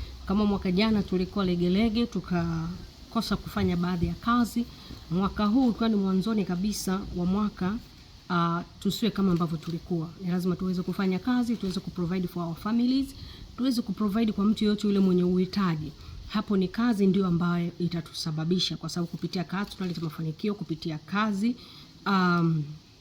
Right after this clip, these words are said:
tunapata pesa, ma-, mapato ya kuweza kukidhi mahitaji yetu. Leo tutaangalia mistari miwili, uh,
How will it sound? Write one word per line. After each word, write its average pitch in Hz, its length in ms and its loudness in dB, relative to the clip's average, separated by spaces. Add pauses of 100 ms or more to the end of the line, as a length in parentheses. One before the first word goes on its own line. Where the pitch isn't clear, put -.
(880)
tunapata 185 760 0 (480)
pesa, 220 380 2
ma-, 180 140 4
mapato 233 680 0 (520)
ya 180 120 -2
kuweza 185 760 0 (180)
kukidhi 175 600 0 (220)
mahitaji 170 580 0
yetu. 170 420 0 (840)
Leo 202 120 0
tutaangalia 202 440 2
mistari 208 380 2
miwili, 247 460 4 (1300)
uh, 196 160 2